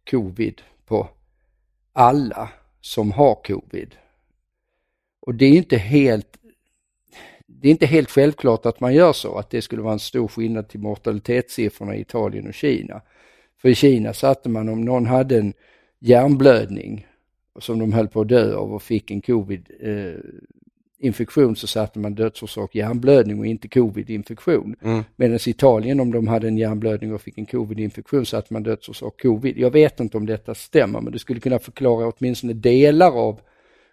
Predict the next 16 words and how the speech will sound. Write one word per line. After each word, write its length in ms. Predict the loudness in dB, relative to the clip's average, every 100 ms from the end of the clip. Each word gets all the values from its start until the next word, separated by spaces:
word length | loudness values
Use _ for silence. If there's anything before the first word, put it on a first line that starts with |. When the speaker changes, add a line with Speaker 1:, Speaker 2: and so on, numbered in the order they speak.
| _
Speaker 1:
skillnaden 640 | 4 4 4 0 -2 -6
i 280 | -2 -4 -4 _ _ _
mortalitet, 1000 | -2 -2 -2 -10 -6 2 2 2 -12 -20 _
att 160 | -14 -8
det 80 | 2
är 240 | 4 4
så. 340 | -2 -14 -16 -20 _ _ _ _ _
Vad 200 | 4 4
man 200 | 6 0 -4
däremot 460 | _ 4 4 2 -2
hela 420 | 2 4 6 2
tiden 320 | 0 0 2
glömmer 400 | 2 4 4 0
är 160 | -2 -2
ju 140 | -2
att, 280 | -6 -10 _